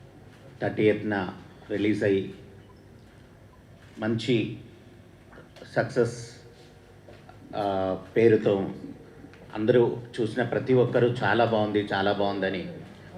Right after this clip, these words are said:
మూవీకి అప్రిషియేషన్ ఇవ్వడం జరుగుతుంది. అలాగే సాంగ్స్కి మంచి, ఆ, ఆదరణ లభించింది. So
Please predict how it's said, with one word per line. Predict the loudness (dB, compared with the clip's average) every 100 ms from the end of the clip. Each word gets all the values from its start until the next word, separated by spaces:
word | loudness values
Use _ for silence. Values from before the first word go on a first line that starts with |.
| -2
మూవీకి | 2 2 2 0 -2 -4 -8
అప్రిషియేషన్ | -6 -4 0 -2 0
ఇవ్వడం | -2 0 0
జరుగుతుంది. | 0 0 4 6 8 6 4 -4 -8 -10 -10 -10 -10 -10 -6 6
అలాగే | 12 12 12 12 10 -2 -10 -12 -12 -10 -6 -4 -4 -4 -4 4
సాంగ్స్కి | 10 12 10 10 10 12
మంచి, | 12 10 8 8 8 4 -4 -8 -10 -10 2 8
ఆ, | 10 12 10 10 8
ఆదరణ | 10 12 12 12 12 10 6
లభించింది. | 8 10 12 10 8 10 8 6 -4 -10 -12 -12 -12 -12 -14 -14 -2 10
So | 12 12 12